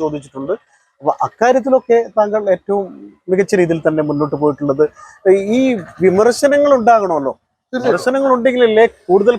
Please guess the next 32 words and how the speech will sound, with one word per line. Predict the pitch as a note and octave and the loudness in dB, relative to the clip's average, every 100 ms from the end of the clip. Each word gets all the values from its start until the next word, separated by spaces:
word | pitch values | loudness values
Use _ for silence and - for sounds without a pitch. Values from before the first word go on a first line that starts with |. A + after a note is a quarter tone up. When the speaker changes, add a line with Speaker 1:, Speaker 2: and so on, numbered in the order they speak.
| G3 | 2
Speaker 1:
കരുത്ത് | F3+ - | 0 2
Speaker 2:
അതെ, | F#3+ | 4
അതെ, | F3 F3 | 4 4
Speaker 1:
ആർജിക്കാൻ | D#3 C3+ | 2 0
Speaker 2:
അതെ. | A#2 | -4
Speaker 1:
പറ്റുകയുള്ളൂ. | A2 C3+ A#2+ A#2 - _ _ D3 | -8 -8 -8 -12 -16 _ _ -4
ഇപ്പോ, | F#3+ G#3+ A3 - _ _ _ E3 | 2 4 2 -2 _ _ _ -4
ഏഹ്, | E3 E3+ E3 - E3+ | 2 2 0 -2 -2
രമ്യ | F#3 G3 G#3 E3+ - | 0 2 2 2 -4
സുര-, | - D#3+ D3+ | -6 -2 2
ഏഹ്, | D#3 D3+ C#3+ D#3+ | 2 0 -2 -4
എന്താ, | E3+ E3+ | 0 2
ആ, | |
Speaker 2:
രമ്യ | E3 F3 | 2 4
Speaker 1:
രമ്യ | F#3 C#3 | 2 2
Speaker 2:
സുരേഷ്. | |
Speaker 1:
സുരേഷ്, | D3 C3+ B2 A2 - _ _ _ | 0 -2 -4 -14 -20 _ _ _
ഇപ്പോ | C3+ F#3 E3+ D#3+ | -4 0 2 2
ഈ | D3+ C#3+ C#3 C3 - _ _ _ _ _ _ | 0 2 0 -2 -6 _ _ _ _ _ _
വേറൊരു | D3 C#3+ D3 F3 F#3 - C#3+ | 0 4 6 6 4 2 0
അപര | A#2+ D#3 F#3 F#3+ _ _ _ | 0 0 0 0 _ _ _
കൂടി | F#3 F3+ E3+ | -4 -2 -2
വന്നിട്ടുണ്ടല്ലോ, | D#3 F3+ D#3+ C3+ A#2 - _ C3 | -4 -6 -4 -4 -4 -10 _ -4
അത് | B2 C#3+ - _ C#3+ | -2 -2 -6 _ -6
നിങ്ങളുടെ | D3 D#3 D#3 | -4 -2 -2
വിജയത്തെ | D3 C#3+ - D3 C3 | -2 -6 -6 -2 2
ബാധിക്കുമെന്ന് | B2+ C#3+ C3+ D3 B2+ | 2 -2 -10 -10 -10
തോന്നുന്നുണ്ടോ? | A#2+ C3 C3 C#3 _ _ _ _ _ _ _ A3 | -10 -10 -12 -18 _ _ _ _ _ _ _ 0
Speaker 2:
ഞാന് | A#3 A#3+ B3 A#3 G3+ G3 | 2 4 2 2 0 0
ഒരു | G#3 | 4
കാര്യം | G3 F3 E3+ | 4 2 0
പറയട്ടെ, | C#3+ C3+ | -2 -4